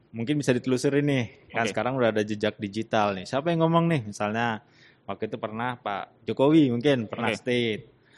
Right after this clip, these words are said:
Speaker 1: Menteri Bappenas,
Speaker 2: Oke.
Speaker 1: waktu itu juga, eh, Pak Bambang, eh, Brojonegoro ya.
Speaker 2: Brojonegoro.
Speaker 1: Nah, itu juga pernah state. Jadi memang sudah ada state dari, sebenarnya dari para leader ya.
Speaker 2: Hmm.
Speaker 1: Dari kita sudah,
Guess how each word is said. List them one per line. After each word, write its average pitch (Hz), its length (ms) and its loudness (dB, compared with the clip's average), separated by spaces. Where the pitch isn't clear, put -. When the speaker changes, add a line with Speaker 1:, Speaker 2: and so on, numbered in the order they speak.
Speaker 1:
Menteri 123 640 0
Bappenas, 135 840 6
Speaker 2:
Oke. 113 140 -2
Speaker 1:
waktu 110 160 -4
itu 131 260 0
juga, 110 220 -2
eh, 98 240 -14
Pak 104 160 -8
Bambang, 104 560 -10
eh, 98 480 -14
Brojonegoro 104 580 -12
ya. 107 60 -10
Speaker 2:
Brojonegoro. 104 380 -8
Speaker 1:
Nah, 110 80 -10
itu 101 160 -8
juga 123 160 2
pernah 101 240 -4
state. 101 480 -2
Jadi 113 240 -6
memang 185 240 -4
sudah 127 320 2
ada 123 160 -2
state 202 320 -2
dari, 120 420 2
sebenarnya 135 460 -4
dari 117 160 -2
para 110 320 -2
leader 165 400 6
ya. 110 320 0
Speaker 2:
Hmm. 123 160 -4
Speaker 1:
Dari 117 100 0
kita 139 220 -4
sudah, 117 320 -2